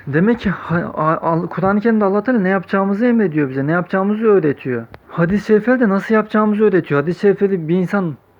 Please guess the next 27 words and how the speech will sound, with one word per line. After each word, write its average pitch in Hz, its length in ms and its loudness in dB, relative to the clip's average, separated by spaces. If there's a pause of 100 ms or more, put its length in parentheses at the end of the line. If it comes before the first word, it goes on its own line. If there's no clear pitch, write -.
(160)
kabul 156 300 -2
etmek 208 300 2
zorundasın. 160 680 0 (580)
"İşime 202 340 -2
geleni 196 300 2
alırım, 190 360 2
işime 185 260 -4
gelmeyeni 196 360 0
almam." 190 320 -2
diye 185 140 2
bir 165 60 -10
şey 214 120 -2
yok. 170 100 -2
Tamamını 214 440 0
kabul 180 260 -2
edeceksin, 180 360 0
iman 208 260 0
edeceksin. 143 500 -4 (880)
Yoksa 185 440 -2 (800)
yani 156 240 -2
olmaz 180 420 0
arkadaşlar. 180 580 -2 (300)
Hocanın 190 360 0
k-, - 200 -12
kafa 202 280 -4
yapısıyla 208 420 -2
olmaz. 175 380 0